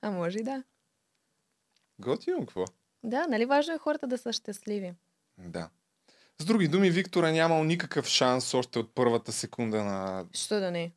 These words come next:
Speaker 2: Е,
Speaker 1: Аз
Speaker 2: що?
Speaker 1: нямаше, аз нямаше как да зная, примерно, моят
Speaker 2: До-
Speaker 1: човек дали да,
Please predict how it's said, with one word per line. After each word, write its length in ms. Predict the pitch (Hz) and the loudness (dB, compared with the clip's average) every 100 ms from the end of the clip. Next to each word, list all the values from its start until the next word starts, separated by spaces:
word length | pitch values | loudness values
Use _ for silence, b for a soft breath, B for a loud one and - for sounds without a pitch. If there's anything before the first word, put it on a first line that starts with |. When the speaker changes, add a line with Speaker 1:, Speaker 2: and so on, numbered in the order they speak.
| - | -8
Speaker 2:
Е, 120 | 196 - _ _ _ _ _ _ - | -8 -10 _ _ _ _ _ _ -6
Speaker 1:
Аз 120 | 208 | -2
Speaker 2:
що? 80 | 202 | 0
Speaker 1:
нямаше, 320 | 185 196 - - | 0 0 -2 -2
аз 200 | 185 185 | -4 -4
нямаше 320 | 170 180 214 | -4 -4 0
как 180 | 233 233 | 0 0
да 100 | 247 | 0
зная, 240 | 247 220 | 2 0
примерно, 360 | 208 190 185 185 | -2 -6 -4 -4
моят 200 | 185 180 | -4 -4
Speaker 2:
До- 60 | |
Speaker 1:
човек 200 | - 185 | -4 -4
дали 220 | 180 185 180 | -2 -4 -2
да, 360 | 180 180 175 | -2 0 -2